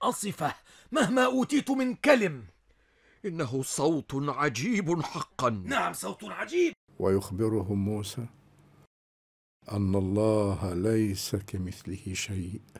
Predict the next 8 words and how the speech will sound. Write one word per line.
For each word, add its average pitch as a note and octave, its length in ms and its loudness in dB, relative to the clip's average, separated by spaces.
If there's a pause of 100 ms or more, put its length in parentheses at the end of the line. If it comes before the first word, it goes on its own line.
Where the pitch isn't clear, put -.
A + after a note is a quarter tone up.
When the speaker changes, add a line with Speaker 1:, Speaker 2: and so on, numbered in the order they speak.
(1160)
Speaker 3:
في - 180 0
الأرض F2 580 0
ولا D#2 360 0
في - 120 -14
السماء، F2+ 580 -10 (1500)
وأنهم C3+ 600 4
لمحظوظون G2+ 920 4
أنهم F2+ 760 -4